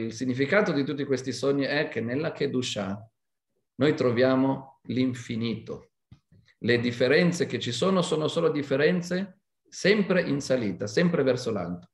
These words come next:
Come dice David Amelech, "Yelchu mechail el chail", saliranno da gradino a gradino. Il Talmud dice che i Talmidei Chachamim non hanno pace né in questo mondo né nel mondo a venire, perché sono in una continua elevazione, continua salita.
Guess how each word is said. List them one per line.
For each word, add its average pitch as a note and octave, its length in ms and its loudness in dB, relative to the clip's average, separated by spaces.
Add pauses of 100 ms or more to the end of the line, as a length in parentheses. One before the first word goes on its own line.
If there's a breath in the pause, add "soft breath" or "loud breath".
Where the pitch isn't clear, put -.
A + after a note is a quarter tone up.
(300 soft breath)
Come C3+ 220 2
dice D#3 220 4
David C#3 240 6
Amelech, D#3 460 4
"Yelchu C#3+ 540 2
mechail D3+ 520 0
el C#3+ 140 0
chail", B2 260 -4
saliranno D3 600 0
da C#3+ 100 -4
gradino C3+ 420 -2
a C#3 60 -4
gradino. A#2+ 420 -2 (300 loud breath)
Il B2 120 -2
Talmud D3+ 420 6
dice D3+ 320 4
che - 100 0
i B2+ 120 2
Talmidei C#3+ 460 4
Chachamim D3 560 0
non C3+ 180 0
hanno D#3 380 -2
pace D3 460 0
né C#3+ 160 0
in E3+ 120 -2
questo C#3 320 -2
mondo F#3 400 -2
né D3+ 140 -2
nel D3+ 180 -4
mondo D#3+ 300 -4
a D3 40 0
venire, C#3+ 340 -2
perché B2 260 -6
sono D#3+ 300 -2
in D3 80 -2
una D#3 280 -2 (280 loud breath)
continua G3+ 720 6
elevazione, C#3+ 600 4
continua C#3+ 420 0
salita. G2 500 -6